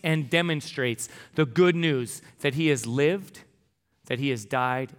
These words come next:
and that he has risen. So let me go ahead and pray for us and ask God through his Spirit to open our hearts and our eyes and our ears,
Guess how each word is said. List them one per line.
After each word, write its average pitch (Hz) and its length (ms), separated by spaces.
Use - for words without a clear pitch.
and 120 120
that 110 80
he 127 380
has 113 540
risen. 95 440
So - 140
let 143 100
me 190 80
go 185 100
ahead 165 160
and 139 120
pray 139 180
for 123 240
us 104 220
and 127 140
ask 151 340
God 143 320
through 131 120
his 143 180
Spirit 117 400
to 151 160
open 185 260
our 170 120
hearts 117 360
and 131 100
our 120 140
eyes 135 360
and 127 120
our 120 180
ears, 107 480